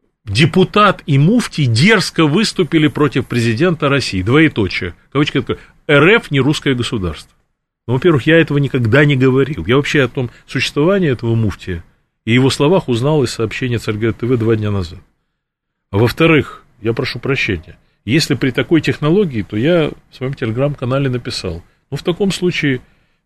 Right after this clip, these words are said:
ну, поскольку я считаю, что при такой технологии Геббельс отдыхает, я буду дальше говорить. Не хотите ли вы, что я буду г-, говорить так, что вот,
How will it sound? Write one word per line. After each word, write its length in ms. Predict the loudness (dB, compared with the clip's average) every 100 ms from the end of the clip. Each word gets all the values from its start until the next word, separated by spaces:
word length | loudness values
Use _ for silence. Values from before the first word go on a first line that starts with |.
| _
ну, 300 | -8 -4 -4
поскольку 380 | -6 -6 -2 0
я 100 | 0
считаю, 300 | 0 0 0
что 160 | -2
при 100 | -6
такой 280 | -6 -4 -4
технологии 520 | -6 -6 -2 -2 -2
Геббельс 400 | -2 0 0 -4
отдыхает, 440 | -6 -6 -2 -2 -2
я 60 |
буду 200 | -4 -2
дальше 220 | -2 -6 -6
говорить. 280 | -4 -4 -8 _ _ _ _ _ -20 -20 _ _
Не 80 | -20
хотите 400 | -6 -4 -4 -2
ли 80 | 0
вы, 100 | 0
что 160 | 0 -2
я 60 |
буду 140 | -2 0
г-, 200 | 0 0
говорить 400 | 2 2 0 -4
так, 180 | -8 -8
что 160 | -6
вот, 200 | -6 -6